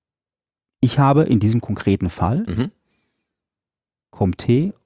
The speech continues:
Speaker 1: und Senf eingegeben und dazu wurden mir verschiedene weitere Zutaten vorgeschlagen. Und man kann anhand eines, eines grünen Punktes, der größer oder kleiner ist, bei den einzelnen Lebensmitteln halt erkennen,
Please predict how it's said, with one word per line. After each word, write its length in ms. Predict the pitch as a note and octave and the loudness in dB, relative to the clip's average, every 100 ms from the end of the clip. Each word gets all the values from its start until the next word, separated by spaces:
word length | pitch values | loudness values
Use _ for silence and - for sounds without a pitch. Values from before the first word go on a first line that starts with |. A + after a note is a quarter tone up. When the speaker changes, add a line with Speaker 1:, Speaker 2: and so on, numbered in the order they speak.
| - | -2
Speaker 1:
und 160 | A2+ F#2 | 0 2
Senf 460 | F#2+ D3 G3+ - - | 2 2 -2 -6 -2
eingegeben 840 | C#3+ F#3 E3+ D3 E3 - G#3 - _ _ _ _ _ _ _ _ - | 0 2 0 2 0 0 -4 -6 _ _ _ _ _ _ _ _ -4
und 120 | A#2 | 0
dazu 340 | B2 - C#3+ A#2+ | 2 2 0 2
wurden 160 | C#3 | 2
mir 140 | C#3 C3 | 4 2
verschiedene 680 | - A2+ - D#3 D#3 B2+ G2+ | 2 0 -2 -4 2 2 2
weitere 440 | G2+ - C#3+ A2+ | 0 0 0 0
Zutaten 840 | - D3+ D#3+ - C3+ C3 - A2+ G#2+ | -2 -4 -4 -2 0 0 0 0 -2
vorgeschlagen. 920 | - A2 C#3+ F3+ - D3+ D#3 F#3 A#3+ _ _ _ _ - | -4 0 0 0 2 2 2 -2 -8 _ _ _ _ -2
Und 20 | A2+ | 0
man 100 | A2+ | 2
kann 240 | C#3+ D3+ | 2 2
anhand 480 | - A2+ A#2 D#3 - | 2 2 2 0 0
eines, 440 | A#2 A#2+ G#2+ - _ _ _ _ | 2 2 0 -4 _ _ _ _
eines 340 | - C3+ A#2 G#2 | 0 2 2 0
grünen 480 | A#2 B2 G3 E3 A#2 - | 2 4 4 4 0 -2
Punktes, 480 | B2+ F#3 - G#3+ | 0 0 0 -2
der 140 | - A2 | 2 0
größer 440 | G2+ G#2+ F3+ - | 2 2 2 2
oder 160 | C#3 G#2+ | 0 -2
kleiner 440 | - A#2+ D3 F#3+ | -2 -2 0 -2
ist, 200 | F#3+ F3 | -2 -4
bei 120 | - D3+ | -2 0
den 140 | D3+ | 0
einzelnen 400 | - D3 - C3 | 0 -2 0 0
Lebensmitteln 480 | C3 D3+ - C#3+ C3 | 2 -2 -4 -2 0
halt 160 | A#2 - | 0 -4
erkennen, 420 | - - B2+ | -6 0 0